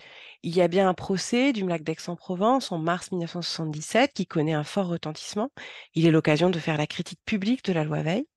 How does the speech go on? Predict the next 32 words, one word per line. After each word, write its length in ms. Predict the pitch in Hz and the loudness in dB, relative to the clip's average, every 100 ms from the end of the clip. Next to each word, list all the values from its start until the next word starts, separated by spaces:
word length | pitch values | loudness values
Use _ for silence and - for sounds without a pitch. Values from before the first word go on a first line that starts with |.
| - - - - - - | -20 -20 -20 -20 -10 2
Mais 120 | 220 | 4
les 100 | 233 | 6
mlac 180 | 247 262 | 4 2
dissidents 540 | 214 - 202 233 302 | -4 -8 0 2 2
font 180 | - 226 | 0 -4
face, 440 | 196 233 262 - - | 0 2 2 -2 -4
après 320 | 202 208 285 | -2 -2 0
mille 120 | 277 220 | 0 0
neuf 140 | 202 | -4
cent 80 | 208 | -6
soixante-quinze, 600 | - 180 175 170 202 233 - | -10 -8 -8 0 0 0 0
à 80 | 185 | -2
une 100 | 180 | -2
conjoncture 640 | 175 170 170 - 226 - | -6 -6 -8 -4 -4 -4
peu 160 | - 233 | -2 2
favorable. 540 | 214 175 170 - - _ - | 2 0 -2 -4 -6 _ 0
Même 320 | 185 220 240 | 4 6 4
les 100 | 208 | 2
réseaux 220 | 185 180 | 0 -2
féministes 560 | 170 175 165 190 - - - | -4 -4 -2 -4 -6 -14 -12
sont 220 | - 175 | -8 -6
peu 180 | - 208 | 0 0
réceptifs 480 | 190 - 165 208 | 0 -4 -6 -2
à 60 | 190 | 0
leurs 180 | 175 - | 0 -2
projets. 260 | 175 160 - _ - - - _ - | -6 -6 -10 _ -20 -20 -20 _ -2
Ils 120 | 202 | 2
ne 80 | 208 | 4
sont 220 | 196 220 | 4 2
donc 260 | 196 202 - | 2 0 -2
qu'une 140 | 208 | -6
poignée 460 | - 185 165 196 | 0 0 2 0